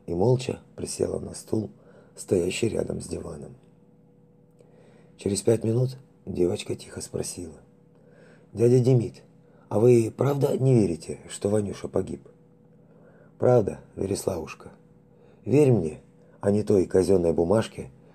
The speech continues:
что принесла сегодня Марфа Васильевна.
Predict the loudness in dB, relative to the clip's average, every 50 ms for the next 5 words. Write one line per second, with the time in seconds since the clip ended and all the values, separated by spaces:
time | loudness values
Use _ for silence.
0 | _ _ -12 -2 -2 0 2 2 0 0 -2 -6 -6 -4 -4 -4 -4 -4 -2 0
1 | 0 2 2 0 0 -2 -8 -8 -12 -12 -10 -10 -10 -10 -10 -8 -6 -6 -6 -6
2 | -8 -10 -12 -12 -12 -12 -14 -14 -18 -20